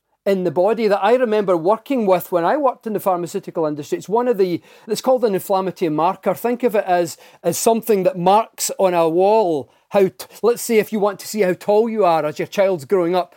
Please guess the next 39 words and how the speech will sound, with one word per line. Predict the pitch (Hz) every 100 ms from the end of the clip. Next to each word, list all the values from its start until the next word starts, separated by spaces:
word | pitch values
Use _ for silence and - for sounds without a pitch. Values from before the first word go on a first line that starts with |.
| -
and | 185
you | 180
take | 180 247
a | 185
marker | 175 214 214 214 147 - - -
and | 175
you | 180
mark | 190 233 - - - _ _ -
where | 220
they | 180 190
are, | 214 262 180 135 _
so | - 202
that | 247 226
becomes | 202 208 175
a | 170
marker | 170 214 226 226 180
of | 165
their | 175 156
height. | 226 214 - - _ _ _
So | - 233
in | 285
the | 269
body, | 202 220 220
you | 214
have | 185 160
markers | 170 175 208 - 240 165 156 - -
of, | 170 147
like, | 165 170
inflammation | 180 170 180 165 226 - 170
that | 170
tell | 233 240
you | 214 - _
how | - 190
much | 190 196 -
inflammation | 175 - 160 156 -
you | 156
have. | 196
So | -
this | 190 247